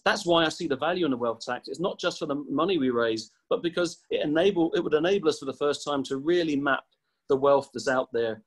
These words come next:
and to highlight the levels of insecurity there. I think so. We need, I think we need to, all of us across the left, buy into this idea of wealth taxes and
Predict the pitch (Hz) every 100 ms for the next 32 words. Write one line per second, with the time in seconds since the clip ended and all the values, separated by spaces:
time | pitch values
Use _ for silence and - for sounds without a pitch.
0 | _ 131 131 - 156 147 120 - 127 131
1 | 120 110 120 113 - 117 117 113 104 101
2 | - _ _ - - 190 185 - 175 196
3 | - 214 208 170 175 165 143 - _ _
4 | _ _ - 208 202 170 - 165 - 151
5 | 147 - 170 165 180 170 151 135 139 127
6 | 117 127 120 120 123 113 135 143 - -
7 | 131 - 127 135